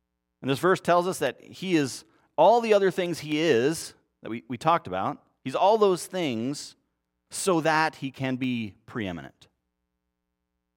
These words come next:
And that is why we see the words here in the, in the text that say,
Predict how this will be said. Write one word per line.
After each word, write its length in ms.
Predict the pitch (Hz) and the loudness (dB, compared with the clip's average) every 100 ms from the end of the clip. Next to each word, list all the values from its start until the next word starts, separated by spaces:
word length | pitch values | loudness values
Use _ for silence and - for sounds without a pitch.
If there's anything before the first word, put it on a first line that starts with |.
| - | -12
And 100 | 120 | -2
that 140 | 127 | 0
is 160 | 139 117 | 0 -2
why 380 | 117 113 123 123 | 0 2 2 0
we 160 | 117 | -4
see 280 | 110 - 123 | -8 -6 -2
the 80 | 123 | -2
words 500 | 104 104 101 101 - _ _ _ _ _ _ | 0 -2 -2 -6 -16 _ _ _ _ _ _
here 240 | - 107 101 | -12 -4 -2
in 80 | 92 | -2
the, 180 | 92 | -6
in 140 | 64 98 | -8 -12
the 80 | 87 | -12
text 380 | - 143 113 | -4 -4 -4
that 60 | 107 | -8
say, 180 | 117 | -8